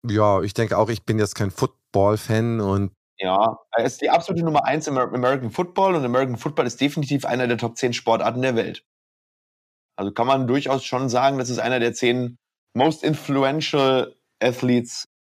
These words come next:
Speaker 2: dieser letzten zwei Jahrzehnte. Das kann man, glaub ich, sehr eindeutig sagen.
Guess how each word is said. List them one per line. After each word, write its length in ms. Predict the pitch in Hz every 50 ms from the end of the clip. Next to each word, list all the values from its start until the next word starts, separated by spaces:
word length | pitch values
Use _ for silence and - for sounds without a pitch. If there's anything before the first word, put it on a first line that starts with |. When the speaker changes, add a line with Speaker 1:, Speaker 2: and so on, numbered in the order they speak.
| _ _ _ -
Speaker 2:
dieser 200 | 123 110 123 117
letzten 300 | 107 110 - - - 110
zwei 160 | - 107 104
Jahrzehnte. 400 | 101 104 104 - 95 85 92 92
Das 140 | 104 120 -
kann 100 | 185 180
man, 160 | 165 156 139
glaub 240 | - - - 131 131
ich, 160 | 123 - -
sehr 540 | - 123 123 127 127 127 123 117 95 - _ _ _ _ _ _
eindeutig 320 | 110 117 107 107 107 101
sagen. 320 | - 95 90 87 90 90